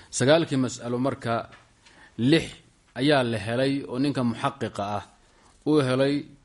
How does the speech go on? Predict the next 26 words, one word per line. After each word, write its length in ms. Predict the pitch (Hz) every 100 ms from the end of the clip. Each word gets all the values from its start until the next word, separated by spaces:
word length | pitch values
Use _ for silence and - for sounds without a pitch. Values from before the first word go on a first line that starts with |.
| _ -
kadibna 480 | 156 135 131 131
saddexdii 480 | 123 151 131 107 107
kale 280 | - 110 110 104 _ - - - - -
wuxuu 200 | 113 127
ka 80 | 156
dhammaystiray 600 | 143 131 117 113 120 113
kitaab 320 | 117 117 135 117
uu 80 |
qaadigu 400 | 113 117 113 120
leeyahay 320 | 117 120 110 107
oo 60 |
la 100 | 101
yidhaahdo 320 | 101 98 95
Al-Muctamad 800 | 95 98 95 104 95 101 120 104
fi 120 | -
Usuul 300 | 101 - 113
al-Fiqh, 340 | 101 - 127 - - _ _ _ - - - -
eh, 280 | 113 113 107
fi 120 | 127
Usuul 300 | 117 - 123
ad-Diin, 200 | 110 113
cafwan, 400 | 101 117 - 95
Al-Muctamad 560 | 98 104 98 127 113 107
fi 140 | -
Usuul 280 | 101 - 107 98
ad-Diin. 300 | 117 131